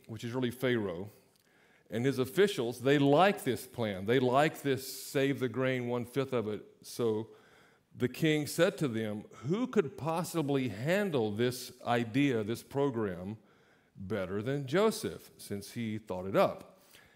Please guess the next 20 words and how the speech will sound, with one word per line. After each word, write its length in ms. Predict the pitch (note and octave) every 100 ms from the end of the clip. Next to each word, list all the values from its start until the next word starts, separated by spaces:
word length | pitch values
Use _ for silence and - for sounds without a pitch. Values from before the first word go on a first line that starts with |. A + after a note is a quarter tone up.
| _ _
But 80 | -
look 120 | F#3+
what 120 | G#3 G3
he 40 |
says 300 | - F3+ C#3
next. 400 | D#3 C3 F2 -
This 140 | C3
is 100 | C3+
really 200 | A#2 B2+
good. 340 | A2 A2+ F2 D#2 - _ _ _ -
"After 420 | D3 F3 F#3+ F#3
all, 540 | C3 G2 F2 G2+ A2+ - _ _ _ _
the 120 | A2
Spirit 600 | G#2 - - C3 D3 D3+
of 240 | C#3 G2+ G2
God 440 | B2 B2+ B2 G#2
is 320 | - G#2 F#2
with 380 | F#2 A2 A#2 - -
him." 240 | F#2+ E2 - - _ _ _ _ _ _ _ _ _ _ _ _ _ _ _ _ _
And 300 | - D3+ D3